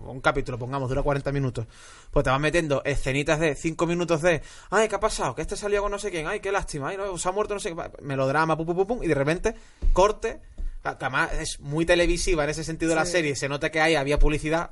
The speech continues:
Speaker 1: pero, eh, ya en Netflix no hay, de <laughs> fundido a negro, que dura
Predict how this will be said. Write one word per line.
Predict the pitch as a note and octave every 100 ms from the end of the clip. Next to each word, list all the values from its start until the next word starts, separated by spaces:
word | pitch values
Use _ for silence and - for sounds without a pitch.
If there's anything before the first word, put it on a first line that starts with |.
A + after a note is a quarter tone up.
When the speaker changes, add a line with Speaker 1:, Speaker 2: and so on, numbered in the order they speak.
| -
Speaker 1:
pero, | - B2+ B2 A#2+ A#2+
eh, | B2 A#2+
ya | B2+
en | B2+
Netflix | C3+ C#3 C3+
no | C#3+
hay, | F#3+
de | - C#3+ C#3 C3+ C3+ - -
<laughs> | - -
fundido | - - E3 F3+
a | F#3
negro, | F#3+ D#3
que | C#3+
dura | E3 E3 A#2+